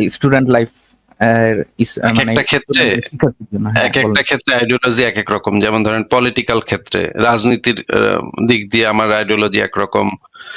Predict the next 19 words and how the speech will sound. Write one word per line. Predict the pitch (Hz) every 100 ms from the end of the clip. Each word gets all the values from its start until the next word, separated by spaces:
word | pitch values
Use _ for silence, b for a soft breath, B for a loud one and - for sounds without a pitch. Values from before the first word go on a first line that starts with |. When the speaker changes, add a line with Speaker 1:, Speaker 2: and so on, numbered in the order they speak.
| B B -
Speaker 2:
তারপরে | 104 101 104
মনে | 107 104
করেন | 107 104 107
চিন্তার | 101 - 139 117 131
দিক | 117 120 -
থেকে | 113 117
আরেক | 107 110 107
রকম, | 101 110 104
ফিলসফির | - 120 110 113 - 113
দিক | 107 -
থেকে | 113 113
আরেক | 107 104
রকম, | 104 101 107 101 104 B B B B B B
আহ, | - 104 104 -
বিজ্ঞানের | 117 123 110 123 117
দিক | 113 110
দিয়ে | 101 107
আরেক | 104 -
রকম। | 101 - 101 101